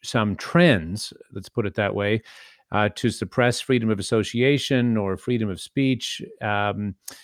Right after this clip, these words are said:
do you think universities have forgotten or even to some degree betrayed their underlying civic duty? I mean, here we are in a, in a, in a, in a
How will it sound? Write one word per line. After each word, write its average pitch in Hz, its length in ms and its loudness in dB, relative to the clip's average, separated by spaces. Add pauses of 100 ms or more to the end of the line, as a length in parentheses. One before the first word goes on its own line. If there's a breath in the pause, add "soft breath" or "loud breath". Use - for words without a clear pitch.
(760 loud breath)
do 160 100 2
you 254 140 8
think 254 240 6
universities 156 1040 4 (220)
have 131 360 2
forgotten 123 920 2
or 113 180 2
even 113 500 2 (880)
to 135 100 0
some 147 220 4
degree 123 280 4
betrayed 110 920 2 (140)
their 107 520 2
underlying 113 720 2
civic - 500 -2
duty? 110 380 0
I - 20 -2
mean, 101 160 -4
here 147 160 2
we 143 140 2
are 120 200 4
in 110 80 0
a, 101 160 -4
in 107 140 -6
a, 101 100 -6 (120)
in 104 140 -8
a, 98 40 -10 (340)
in 113 100 -8
a 104 80 -6